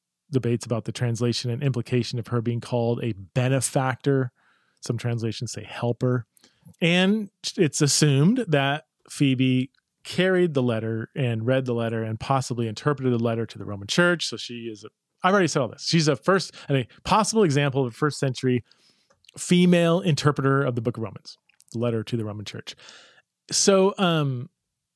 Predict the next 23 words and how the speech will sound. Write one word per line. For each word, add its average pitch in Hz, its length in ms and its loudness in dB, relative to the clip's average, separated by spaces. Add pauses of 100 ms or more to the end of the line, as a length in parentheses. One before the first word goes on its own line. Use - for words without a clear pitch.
(460)
I 190 580 2
listened 180 380 4
to 170 60 6
the 156 120 4
little 151 280 6
bit 147 280 0
where 143 140 2
Mike 131 420 0
was 123 480 0 (640)
interacting 143 720 2
with 123 320 0 (760)
her 139 220 0
as 123 180 2
the 123 100 2
letter 131 480 2
carrier. 113 760 -2 (520)
He 175 300 0
kind 202 360 2
of 135 220 0
dismissed 147 840 2
the 190 100 0
possibility 190 960 4
of 180 160 0